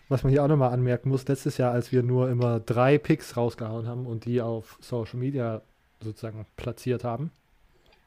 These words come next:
bist du tatsächlich mit einem Winning Record rausgegangen.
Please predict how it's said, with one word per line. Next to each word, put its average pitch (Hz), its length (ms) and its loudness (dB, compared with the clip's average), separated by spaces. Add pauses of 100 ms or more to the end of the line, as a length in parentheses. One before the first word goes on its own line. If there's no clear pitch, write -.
(160)
bist - 200 -6
du 180 240 -2 (320)
tatsächlich 156 500 -2
mit 147 140 2
einem 135 160 2
Winning 156 280 2
Record 143 300 0
rausgegangen. 110 520 -6